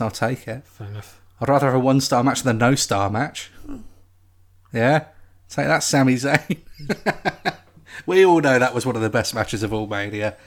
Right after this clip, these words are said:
Speaker 1: He doesn't need Meltzer to tell him.
Speaker 2: No. It's a good thing we don't get minus.
Speaker 1: That's true. Uh, but in the meantime, Ash, if people wanna talk to us on social media, what's the old handle?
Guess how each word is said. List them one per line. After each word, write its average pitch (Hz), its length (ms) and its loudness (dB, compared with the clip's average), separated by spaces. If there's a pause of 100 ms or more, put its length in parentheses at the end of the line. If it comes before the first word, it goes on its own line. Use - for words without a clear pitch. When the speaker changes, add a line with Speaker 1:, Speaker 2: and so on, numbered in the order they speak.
(120)
Speaker 1:
He - 60 -10
doesn't 107 180 -6
need 101 160 -6
Meltzer 104 300 -8
to 107 60 -10
tell 98 220 -10
him. 98 140 -10 (260)
Speaker 2:
No. 170 240 -2 (460)
It's - 100 -12
a - 40 -20
good 185 140 0
thing 165 140 4
we 160 60 6
don't 160 180 4
get 143 200 -2
minus. 139 520 -6 (440)
Speaker 1:
That's 110 200 -10
true. 92 280 -8 (420)
Uh, 127 200 -2
but 139 100 -4
in 143 80 0
the 135 60 2
meantime, 127 460 0
Ash, 135 220 0
if - 100 -6
people 139 220 -4
wanna 127 160 0
talk - 260 -6
to - 60 -8
us - 100 -8
on 123 80 -2
social 120 360 -4
media, 120 280 0
what's 123 160 -6
the 135 120 -2
old 123 160 -2
handle? 104 480 -2